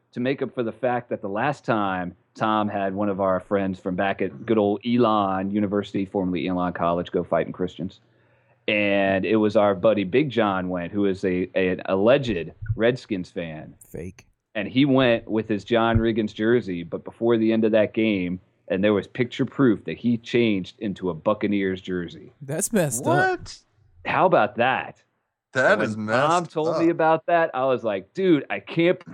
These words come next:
Speaker 1: believe," and now Big John lives down there as well, but I was like, "Dude, I can't believe you took him to the game and you did get me and Matt down there." And he's like, "All right, next time." And we had forgotten about it. And then, uh, you know,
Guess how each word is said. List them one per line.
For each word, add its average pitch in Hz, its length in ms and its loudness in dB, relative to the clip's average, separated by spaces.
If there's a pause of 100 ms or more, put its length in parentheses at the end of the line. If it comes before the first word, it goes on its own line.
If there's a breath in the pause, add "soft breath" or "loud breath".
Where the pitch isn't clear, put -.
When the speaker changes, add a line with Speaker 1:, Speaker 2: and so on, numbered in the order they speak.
Speaker 1:
believe," 156 440 0
and 107 100 -6
now 101 220 -6
Big 180 160 0
John 143 300 2
lives 123 220 0
down 101 220 -4
there 90 200 -8
as 90 100 -12
well, 101 320 -4 (260)
but 98 120 0
I 98 80 2
was 101 140 -2
like, 98 160 -2
"Dude, 147 200 4
I 101 80 -4
can't 147 300 0
believe 139 260 2
you 120 60 -2
took 123 240 -2
him 113 80 -2
to 117 80 2
the 113 100 0
game 110 300 0
and 98 80 -6
you 110 100 0
did 110 220 0
get 110 180 -2
me 107 160 -4
and 98 100 -6
Matt 98 260 -6
down 92 220 -2
there." 85 160 -4
And 85 60 -6
he's 90 160 -8
like, 87 220 -2
"All 95 100 -2
right, 87 240 -4
next 95 220 -8
time." 73 360 -8 (520)
And 113 180 2
we 117 80 4
had 113 140 2
forgotten 117 400 0
about 92 280 -6
it. 80 180 -12
And 90 180 -10
then, 95 140 -6
uh, 95 100 -6 (200)
you 92 140 -8
know, 85 220 -8